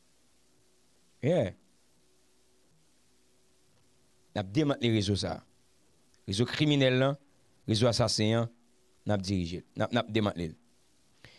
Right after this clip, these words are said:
Merci avec chacun qui t'a suivi l'émission ça. N'a continué à parler sous mes nouvelles, Blaise Info, point nouvelle, votre cabas info. Racine Nouvelle Haïti. Rendez-vous cassé pour émission Carrefour Vérité. Moi, avec Désir Vénès.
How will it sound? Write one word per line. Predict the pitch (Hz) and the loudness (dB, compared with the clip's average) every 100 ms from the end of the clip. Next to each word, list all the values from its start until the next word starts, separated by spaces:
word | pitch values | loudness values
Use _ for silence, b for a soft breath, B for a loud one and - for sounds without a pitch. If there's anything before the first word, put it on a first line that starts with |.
| b b b b b b _ - | b b b b b b _ 0
Merci | 226 262 | 2 4
avec | 262 | 2
chacun | 247 226 254 240 | 2 2 2 2
qui | |
t'a | 233 | 0
suivi | 196 226 | 4 2
l'émission | 214 208 | 4 2
ça. | 185 208 220 | 4 4 4
N'a | 190 180 | 2 0
continué | - 233 285 | 2 2 2
à | |
parler | 269 262 254 208 | 2 4 4 2
sous | - 214 | -2 0
mes | 220 226 | 2 2
nouvelles, | 202 196 185 160 139 | 2 4 4 4 4
Blaise | 170 156 | 2 2
Info, | 165 | 0
point | 156 160 | 2 2
nouvelle, | 160 175 | 4 4
votre | 170 | 2
cabas | 170 160 156 | 2 2 2
info. | 170 214 247 247 B B B | 2 4 2 0 B B B
Racine | 110 240 247 311 320 | 0 0 2 0 4
Nouvelle | 320 302 | 4 4
Haïti. | 294 - 294 311 131 - _ _ - | 2 2 2 2 0 -6 _ _ 0
Rendez-vous | 175 185 | 2 2
cassé | 180 175 160 165 135 - _ _ | 2 0 2 2 0 -4 _ _
pour | 147 143 | -10 0
émission | 165 147 - 139 | 2 2 2 2
Carrefour | 175 139 139 | 0 0 0
Vérité. | 135 123 135 143 135 B B B 120 | 2 2 2 0 -2 B B B -2
Moi, | 139 | 0
avec | 123 | 2
Désir | 120 113 113 | 0 0 0
Vénès. | 107 92 | 0 -2